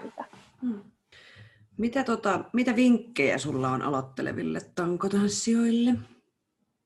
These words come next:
Speaker 2: jos on, niinku, vasta tullut lajin pariin?
Speaker 1: Joo, no, t-, tai no, ne oli ne, mitä mä sanoin aikaisemmin, että jos on sille ihan,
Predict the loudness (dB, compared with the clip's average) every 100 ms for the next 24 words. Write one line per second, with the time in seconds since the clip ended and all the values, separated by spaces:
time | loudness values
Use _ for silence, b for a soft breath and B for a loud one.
0 | _ _ -18 -12 -8 -6 -6 -6 -10 -8
1 | -8 -6 -8 -8 _ _ _ -2 0 0
2 | 0 2 2 0 -2 0 0 -2 -6 _
3 | b b b b _ _ _ _ _ _
4 | _ 4 10 10 12 12 12 12 8 4
5 | 6 6 4 _ -4 0 2 8 8 10
6 | 8 8 8 6 4 2 4 4 4 0
7 | -2 -4 -4 -2 0 2 2 0 0 0
8 | 2 2 2 0